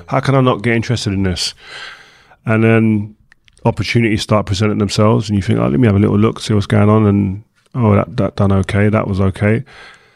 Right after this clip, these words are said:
And I, I just don't think it's a space that's gonna go anywhere. And I think there's, there's, I think regulations might change around it a little bit and kind of tighten things up to a certain extent, but I don't see it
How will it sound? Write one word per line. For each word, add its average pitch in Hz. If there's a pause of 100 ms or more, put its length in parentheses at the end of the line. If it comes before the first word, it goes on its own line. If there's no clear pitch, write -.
(340)
And 120 (100)
I, 131 (120)
I 123
just 127
don't 131
think 127
it's 110
a 110
space 120
that's 110
gonna 107
go 107
anywhere. 98
And 98
I 95
think 101
there's, 101
there's, 101 (520)
I 123
think 113
regulations 113
might 110
change 113
around 107
it 104
a 104
little 107
bit 131 (640)
and 104
kind 104
of 98 (420)
tighten 117
things 98
up - (600)
to 113
a 104
certain 107
extent, 107
but 101
I 98
don't 104
see 107
it 98